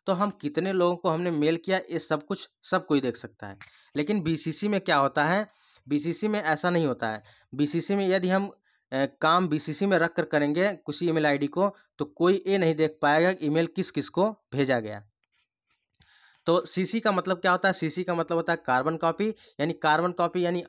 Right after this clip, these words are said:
all recipient, all recipients will be able to see each other mail address। और बीसीसी का फुल फॉर्म क्या होता है, कई बार पूछा है, तो ब्लाइंड कार्बन कॉपी होता है, यानी none of the recipients will be able to see each other mail address,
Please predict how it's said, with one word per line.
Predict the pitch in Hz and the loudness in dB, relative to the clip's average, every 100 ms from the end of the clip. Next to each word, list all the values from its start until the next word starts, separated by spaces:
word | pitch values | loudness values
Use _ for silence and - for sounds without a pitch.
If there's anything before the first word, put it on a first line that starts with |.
| 143 | 0
all | 160 180 | 2 2
recipient, | 151 147 - 180 151 143 143 | -2 -6 -6 -6 -4 -4 0
all | 151 165 | 2 2
recipients | 156 160 170 180 - | -2 -4 -4 -4 -4
will | 139 143 | -2 0
be | 156 185 | 0 -2
able | 143 156 156 | -2 -2 -2
to | 156 | -4
see | 143 196 233 233 _ _ - | -6 -4 -4 -4 _ _ -6
each | 220 - | -4 0
other | 170 175 | 0 0
mail | 165 165 196 131 | 0 -2 -2 -4
address। | 127 127 113 - _ _ - | -4 -4 -6 -10 _ _ -2
और | 139 | -2
बीसीसी | 147 156 175 208 | 0 -2 -4 -4
का | 196 | -2
फुल | 185 180 | -2 0
फॉर्म | 180 175 | -2 0
क्या | 170 | 2
होता | 165 175 | 0 0
है, | |
कई | 160 165 | 0 2
बार | 170 | 0
पूछा | 151 147 170 | -2 -2 0
है, | |
तो | 170 147 | 0 0
ब्लाइंड | 139 147 160 | 2 0 0
कार्बन | 156 143 151 | 0 0 0
कॉपी | 147 120 151 | -2 -2 0
होता | 156 165 | -2 2
है, | 165 185 - _ 143 | 0 0 -6 _ -2
यानी | 165 208 214 _ _ 123 | 0 0 -4 _ _ -6
none | 143 185 | -2 0
of | 190 170 165 | 2 0 -2
the | 165 | -4
recipients | 147 156 175 180 - | -4 -6 -4 -4 -4
will | 143 151 | -2 0
be | 165 147 143 | 0 -2 0
able | 165 | -2
to | 156 | -2
see | 147 - 214 202 - | -6 -4 -6 -6 -10
each | 180 190 | -10 -8
other | 156 143 180 208 _ - | -6 -2 -2 -4 _ -10
mail | 131 156 165 | -2 0 2
address, | 139 127 120 | 0 -2 -6